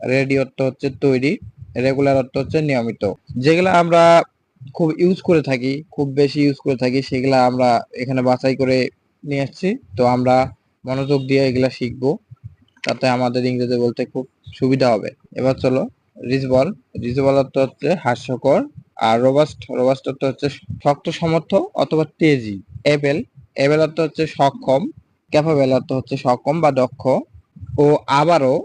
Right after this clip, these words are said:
এফিসিয়েন্ট অর্থ হচ্ছে সক্ষম বা দক্ষ। এবার অ্যাক্টিভ, অ্যাক্টিভ অর্থ হচ্ছে পরিশ্রমী অথবা চটপটে। তারপর হচ্ছে অ্যানালাল অর্থ হচ্ছে বাতিল করা বা খনন করা।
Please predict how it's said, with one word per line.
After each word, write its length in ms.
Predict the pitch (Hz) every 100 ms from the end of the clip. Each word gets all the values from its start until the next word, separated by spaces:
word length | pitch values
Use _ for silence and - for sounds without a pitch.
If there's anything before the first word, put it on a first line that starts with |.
| -
এফিসিয়েন্ট 520 | 143 139 160 185 175 170
অর্থ 200 | 160 -
হচ্ছে 340 | 175 156 - 180
সক্ষম 520 | - 135 127 - 139 302 -
বা 120 | 139
দক্ষ। 340 | 135 143 - - 113 _ _ _ _ _ _ -
এবার 280 | 139 139 147 _
অ্যাক্টিভ, 440 | 156 147 - 139 156 - -
অ্যাক্টিভ 340 | 127 - 160
অর্থ 160 | 156 151
হচ্ছে 220 | 156 147 160 _
পরিশ্রমী 640 | 143 151 151 - 165 170 220 - _ _
অথবা 320 | 139 170 160 160 -
চটপটে। 560 | 170 156 143 117 90 - _ _ _ _ _ _ _ _
তারপর 300 | 135 143 147 160
হচ্ছে 260 | 156 - 160 -
অ্যানালাল 440 | 139 147 165 170 -
অর্থ 200 | 139 -
হচ্ছে 260 | 151 147 165
বাতিল 520 | 135 123 123 - 180 226 _ - _ _ 123
করা 220 | 131 143 214 247
বা 160 | 139 131
খনন 380 | - 156 175 165
করা। 240 | 131 113